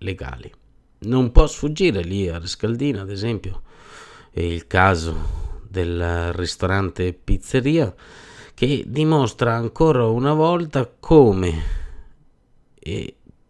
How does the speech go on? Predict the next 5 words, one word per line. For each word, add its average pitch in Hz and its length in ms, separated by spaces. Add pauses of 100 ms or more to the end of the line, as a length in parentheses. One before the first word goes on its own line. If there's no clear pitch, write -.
(140)
più 135 160
di 98 140
tutti, - 580 (2000)
un 135 180
luogo, 95 640